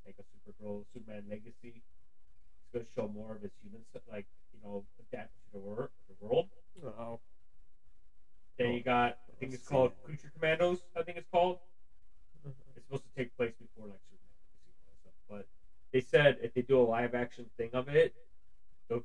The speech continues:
Speaker 1: gonna get the, they're gonna get voice actors that can also play the characters in live action.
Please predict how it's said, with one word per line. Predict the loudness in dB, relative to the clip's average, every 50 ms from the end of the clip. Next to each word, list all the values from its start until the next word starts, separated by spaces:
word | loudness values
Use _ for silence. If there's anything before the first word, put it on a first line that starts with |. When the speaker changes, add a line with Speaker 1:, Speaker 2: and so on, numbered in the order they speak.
| 2
Speaker 1:
gonna | 4 4 4
get | 4 2 0 0
the, | -2 -6 -8 -6 -4
they're | -2 0
gonna | 2 2 4
get | 6 6 4 4 6
voice | 6 6 6 6 6
actors | 6 4 4 4 0 -6 -4 -2 0
that | 2 2 2 0 0 -4 -8 -10 -10 -10
can | -8
also | -8 -6 -4 -4 -4 -4
play | -2 -2 -4
the | -4 -6 -8
characters | -8 -8 -8 -8 -8 -8 -8 -8
in | -10
live | -10 -10 -10 -10 -10
action. | -10 -10 -10